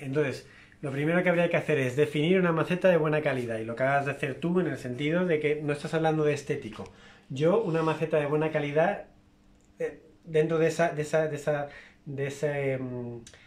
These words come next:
de, de, de esa, de esa medida, eh, meto el que s-, tenga un buen acabado, ¿vale? Pero en este caso, como tu pregunta no va por ahí, excluimos el buen acabado. Entonces, ¿qué tiene que tener una buena maceta aparte del acabado?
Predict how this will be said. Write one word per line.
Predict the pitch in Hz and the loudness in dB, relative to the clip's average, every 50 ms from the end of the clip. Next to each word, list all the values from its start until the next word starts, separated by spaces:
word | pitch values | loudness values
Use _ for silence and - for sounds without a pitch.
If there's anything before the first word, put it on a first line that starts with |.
| - - - _ _ _ - | -20 -20 -20 _ _ _ -12
de, | 165 156 156 160 151 | -8 -6 -6 -6 -6
de, | 143 143 143 | -8 -8 -8
de | 143 139 135 | -6 -8 -8
esa, | 139 - 127 | -8 -10 -12
de | 131 135 143 | -10 -8 -8
esa | 131 - 151 143 | -8 -6 -6 -6
medida, | 139 143 135 147 160 160 190 196 208 214 - | -4 -4 -4 -4 -2 2 4 4 4 2 2
eh, | 160 160 147 143 143 147 143 | -2 -2 0 0 -2 -4 -4
meto | 135 135 147 156 156 156 - 180 180 180 | -2 0 0 0 0 0 0 2 4 4
el | 170 156 147 135 | 4 2 0 -2
que | - 143 | -2 -4
s-, | - - - - - | -6 -6 -10 -12 -4
tenga | - 151 151 151 | -2 0 2 2
un | 147 139 | 0 0
buen | 143 147 143 | -2 -2 -2
acabado, | 139 - 127 117 110 110 104 101 101 | -2 -2 -2 -2 -2 -2 -4 -4 -4
¿vale? | 113 143 185 240 - - | -6 -4 -4 -6 -6 -8
Pero | - 123 123 | -8 -6 -4
en | 139 | -4
este | 147 - 165 | -2 -2 0
caso, | 156 170 170 - - 202 208 - | 0 0 0 0 -2 -4 -4 -4
como | - 135 131 123 | -6 -6 -8 -6
tu | - 135 117 | -8 -10 -6
pregunta | 131 123 123 143 151 156 156 156 143 139 - - - - _ _ _ | -6 -4 -2 -2 -2 0 0 0 0 0 -4 -8 -18 -20 _ _ _
no | 135 131 127 | -8 -2 0
va | 131 135 131 | 0 2 2
por | 139 135 | 2 0
ahí, | 139 156 208 240 226 | 2 2 0 0 -2
excluimos | 160 - - - 151 151 165 180 180 - - | -4 -6 -6 -4 -2 0 0 0 0 -2 -4
el | 170 | -2
buen | 143 151 147 139 | -2 -2 -2 -2
acabado. | 135 127 113 107 101 95 92 92 - - _ - - - - | -4 -6 -8 -8 -10 -10 -12 -16 -18 -20 _ -20 -20 -20 -20
Entonces, | _ - 143 135 | _ -10 -10 -4
¿qué | - 170 | -4 -4
tiene | 160 185 175 180 180 | -2 0 0 2 2
que | 180 175 | 0 0
tener | - 170 170 175 170 170 185 - - | -2 0 2 2 2 2 0 -2 -2
una | 180 170 170 165 165 | -2 0 2 0 2
buena | 151 156 165 160 156 165 160 156 | 2 2 2 2 2 0 0 0
maceta | 156 151 - 165 160 160 160 | 0 0 0 -2 0 2 2
aparte | 156 156 160 156 151 - - 156 | 2 4 4 4 4 2 0 0
del | 156 151 | 2 2
acabado? | 151 147 - 151 165 175 175 151 - - | 2 2 2 4 4 4 4 2 0 -2